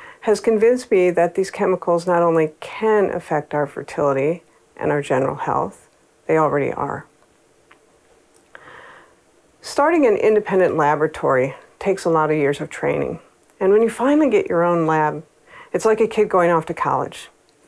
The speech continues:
"Finally, I'm free to control my own destiny." Or so I thought. So I was studying the question that I thought was gonna define my career.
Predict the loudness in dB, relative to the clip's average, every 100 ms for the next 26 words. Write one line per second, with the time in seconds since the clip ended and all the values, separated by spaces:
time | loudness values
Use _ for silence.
0 | _ -20 -8 -2 0 0 -4 -10 -14 _
1 | _ _ _ _ _ -8 -8 -2 0 2
2 | 2 -4 _ -8 -4 -2 -2 -2 0 0
3 | -2 -4 -6 -8 -12 -12 -14 _ _ _
4 | _ _ -2 2 4 2 -2 _ _ _
5 | _ -20 -6 -4 -4 -6 -8 -8 _ _
6 | _ _ _ _ _ _ _ _ _ _
7 | _ -20 -18 -20 -20 -20 _ _ _ _
8 | -4 2 2 2 0 2 2 0 -6 _
9 | -18 -2 2 4 2 0 -2 -2 0 0
10 | 2 0 -2 -4 -4 -2 -2 -2 -2 -2
11 | -2 -4 -6 -4 -4 -4